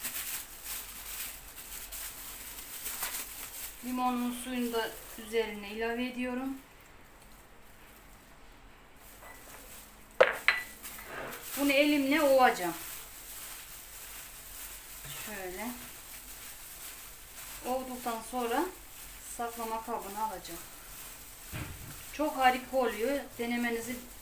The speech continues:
isterim. Yapmanızı beklerim. Yorumlarınızı, e, yaptıktan sonra nasıl olduğunuzu beklerim.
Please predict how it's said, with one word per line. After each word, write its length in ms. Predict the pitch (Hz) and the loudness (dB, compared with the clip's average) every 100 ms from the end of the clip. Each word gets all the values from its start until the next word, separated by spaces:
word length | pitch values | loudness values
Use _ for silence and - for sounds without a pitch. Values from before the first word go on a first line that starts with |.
| - | -6
isterim. 560 | - - 202 190 247 269 - - - 208 | -4 -2 -2 -2 -4 -6 -10 -12 -8 -6
Yapmanızı 600 | 208 214 214 214 214 196 | -4 -2 -2 -2 -6 -6
beklerim. 600 | 185 - 180 175 185 233 - - - - - 226 | -6 -6 -4 -4 -4 -8 -10 -14 -14 -12 -12 -2
Yorumlarınızı, 840 | 240 233 233 226 226 214 220 233 - - - - - - - - | 0 2 4 4 4 2 2 0 0 -10 -10 -10 -12 -14 -14 -10
e, 320 | 170 196 190 190 | -8 -8 -6 0
yaptıktan 540 | 226 226 - 240 233 | 0 2 -2 -2 -2
sonra 500 | 233 226 220 220 214 208 - 208 | -2 0 2 4 4 0 -8 -4
nasıl 280 | 220 220 453 | -4 -2 0
olduğunuzu 840 | 220 220 214 208 214 214 214 214 208 - - - - | 2 2 -4 -4 -4 -4 -4 -4 -6 -10 -10 -10 -6
beklerim. 580 | 196 190 180 175 170 | -6 -6 -6 -4 -4